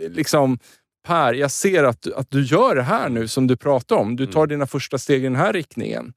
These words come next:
Speaker 1: Vad roligt! Hur kändes det där träningspasset?" Liksom.
Speaker 2: Exakt.
Speaker 1: Om man nu inte har det, kan man ge positiva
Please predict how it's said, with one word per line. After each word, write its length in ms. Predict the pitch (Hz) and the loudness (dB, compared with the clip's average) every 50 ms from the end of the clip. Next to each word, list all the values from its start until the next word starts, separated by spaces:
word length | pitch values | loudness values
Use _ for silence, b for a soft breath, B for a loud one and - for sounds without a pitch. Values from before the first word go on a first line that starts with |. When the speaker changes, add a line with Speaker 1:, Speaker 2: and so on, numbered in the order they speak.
| _ _ _ _ _ _ _ _ 135 | _ _ _ _ _ _ _ _ -2
Speaker 1:
Vad 180 | 135 151 143 143 | 2 2 4 4
roligt! 600 | 170 165 135 127 185 214 - - _ - - - - - | 2 0 0 0 0 -2 -2 -2 _ -16 -18 -16 -10 -6
Hur 260 | 139 143 160 208 190 | -4 -2 -2 -2 -2
kändes 400 | - - 190 180 170 156 - - | -2 -2 0 0 -2 -4 -2 0
det 80 | 170 | 0
där 180 | 165 190 220 220 | 2 2 2 0
träningspasset?" 1040 | - - 208 180 135 107 104 - - - - - - - - - _ _ - - - | 0 0 0 0 0 -2 -4 -4 -6 -6 -6 -6 -8 -12 -16 -18 _ _ -14 -12 -12
Liksom. 380 | - 104 - - - - - - - | -12 -14 -12 -10 -10 -10 -8 -2 0
Speaker 2:
Exakt. 420 | 98 92 - - - 107 92 - - - _ _ _ _ | 0 0 0 0 -2 -2 -2 -2 -6 -18 _ _ _ _
Speaker 1:
Om 140 | - 190 196 | -2 0 2
man 120 | 202 202 208 | 2 2 2
nu 100 | 214 208 | 2 0
inte 160 | 196 - 170 | -2 -4 -4
har 260 | - 233 254 254 190 | 0 0 0 0 0
det, 140 | 143 - - | -2 -6 -8
kan 180 | - 185 180 185 | -10 -10 -8 -6
man 280 | 185 185 180 180 - 175 | -6 -6 -8 -10 -10 -8
ge 160 | 185 185 175 | -6 -6 -6
positiva 600 | - - 214 208 - - 175 - - 165 151 156 | -6 -8 -12 -12 -12 -14 -10 -4 -2 0 0 0